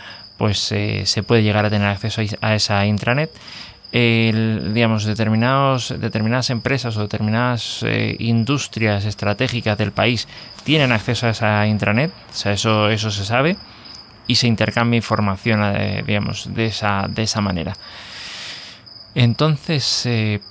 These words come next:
poco más, poco más es lo que, lo que puedo mencionar ahora mismo sobre la internet en Corea del Norte. ¿De acuerdo? Eh, como dato curioso, bien,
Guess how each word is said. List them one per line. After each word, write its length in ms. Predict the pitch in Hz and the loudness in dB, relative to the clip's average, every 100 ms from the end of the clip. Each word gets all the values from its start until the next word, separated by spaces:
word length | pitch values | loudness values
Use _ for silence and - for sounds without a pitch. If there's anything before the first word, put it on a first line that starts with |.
| - | -4
poco 280 | 127 - 107 | -2 2 4
más, 440 | 117 98 - - - | 4 2 -2 -6 -6
poco 220 | - 107 | -2 2
más 160 | 113 | 2
es 100 | 117 | 2
lo 140 | 104 101 | 0 0
que, 420 | 104 98 98 98 - - | 0 -2 -2 -4 -8 -6
lo 140 | 104 104 | -4 -2
que 120 | 113 | -4
puedo 380 | - 117 113 113 | 0 2 4 4
mencionar 580 | 113 107 - 104 110 | 2 0 0 2 2
ahora 300 | 107 107 107 | 4 2 4
mismo 480 | 107 110 104 117 120 | 4 2 2 0 -2
sobre 460 | - - 110 107 110 | -4 -2 0 0 0
la 80 | 107 | 2
internet 460 | 101 101 104 117 | 0 0 -2 -2
en 100 | 113 | -2
Corea 640 | 98 107 107 101 98 98 98 | -2 -2 0 0 0 0 0
del 220 | 101 101 | -2 -2
Norte. 340 | 101 - - - - - - - | -4 -6 -14 -18 -20 -20 -20 -8
¿De 80 | - | -6
acuerdo? 320 | 117 117 175 196 - - - - - - - | -2 0 0 -4 -12 -12 -10 -10 -12 -16 -10
Eh, 460 | 415 139 131 127 123 - - - - - - - - 160 - | 0 2 2 2 -2 -6 -20 -20 -20 -20 -20 -20 -14 -6 0
como 180 | 147 | 4
dato 220 | 165 196 170 | 4 2 2
curioso, 500 | 156 120 101 - - - - - - | 2 2 0 -4 -10 -14 -20 -20 -12
bien, 340 | - 113 101 | -4 0 0